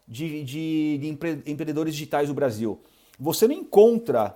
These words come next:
nenhuma empresa, e eu vou ser arrogante aqui, tá? Você sabe que eu não sou arrogante, você me conhece. Não, você, você, eu, eu, eu sou um cara humilde, mas eu vou ser arrogante aqui. Você não encontra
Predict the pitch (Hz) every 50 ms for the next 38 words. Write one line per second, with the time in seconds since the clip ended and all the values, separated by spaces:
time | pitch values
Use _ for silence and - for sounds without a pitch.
0 | - _ - 135 147 170 208 226 202 147 - 147 160 196 208 190 135 123 110 95
1 | - - - 131 147 165 156 - 185 175 202 180 135 147 143 135 120 - 120 -
2 | - 117 107 95 - 117 113 120 120 120 - - 101 - 139 131 139 131 156 143
3 | 139 127 123 120 117 117 127 131 127 - 151 156 151 165 135 127 - 113 110 -
4 | 101 - 117 123 - 170 170 143 135 117 101 - - - 113 - - - - -
5 | - - - - - - - 190 170 - - - 127 117 - 147 143 139 135 135
6 | 135 131 123 127 127 127 123 117 - - - - - 254 302 - - - - 113
7 | 98 - - - - - 160 151 139 - 160 151 156 165 165 160 - - - -
8 | 160 175 175 170 175 160 156 143 117 98 107 107 98 - - _ _ _ - 120
9 | 135 143 156 175 165 - - 175 170 190 190 156 156 156 147 131 131 127 117 -
10 | - 120 104 - - _ _ _ _ _ _ - 127 147 160 - 190 185 226 247
11 | 240 - 202 202 190 190 180 131 - 123 110 107 92 -